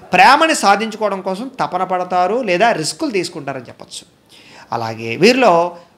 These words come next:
మంచి తెలివితేటలు, మంచి బుద్ధి కుశలత, మంచి వాక్చాతుర్యం, మంచి మానసిక ధైర్యంతో పాటు ప్రశాంతంగా ఆలోచించే నిర్ణయం తీసుకుని సక్సెస్ అవుతారు వీళ్ళు.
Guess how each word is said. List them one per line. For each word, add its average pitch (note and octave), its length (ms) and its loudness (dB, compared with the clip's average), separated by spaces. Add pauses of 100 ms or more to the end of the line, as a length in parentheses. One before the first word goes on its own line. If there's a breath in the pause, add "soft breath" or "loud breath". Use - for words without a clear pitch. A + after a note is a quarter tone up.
(100)
మంచి C4+ 480 -4
తెలివితేటలు, F#3 800 0
మంచి A3 440 -6
బుద్ధి E3+ 380 -4
కుశలత, E3 380 0
మంచి G3+ 540 0
వాక్చాతుర్యం, E3 800 0
మంచి C4 380 -6
మానసిక F3+ 560 -4
ధైర్యంతో D#3+ 460 -2
పాటు F#3+ 360 0 (800 loud breath)
ప్రశాంతంగా C#4+ 960 4
ఆలోచించే B3+ 520 4
నిర్ణయం A3 340 -4
తీసుకుని A3 280 -6
సక్సెస్ F3+ 300 -4
అవుతారు C3 260 -8
వీళ్ళు. A#2 200 -12